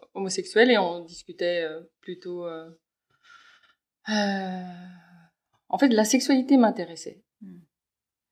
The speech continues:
Speaker 1: C'était s-, plutôt ça, où je me disais, « Mais, euh, comment ça fonctionne ? Qu'est-ce qui fait que, que la sexualité, c'est,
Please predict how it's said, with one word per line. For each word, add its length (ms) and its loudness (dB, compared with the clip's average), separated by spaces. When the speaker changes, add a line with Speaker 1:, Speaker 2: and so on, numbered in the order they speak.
Speaker 1:
C'était 240 -2
s-, 300 -4
plutôt 240 -4
ça, 260 -14
où 160 -6
je 120 -6
me 80 -4
disais, « 180 2
Mais, 260 2
euh, 380 -6
comment 180 4
ça 160 -2
fonctionne ? 760 -6
Qu'est-ce 220 -6
qui 120 -6
fait 240 0
que, 960 -4
que 920 -4
la 140 2
sexualité, 580 0
c'est, 680 0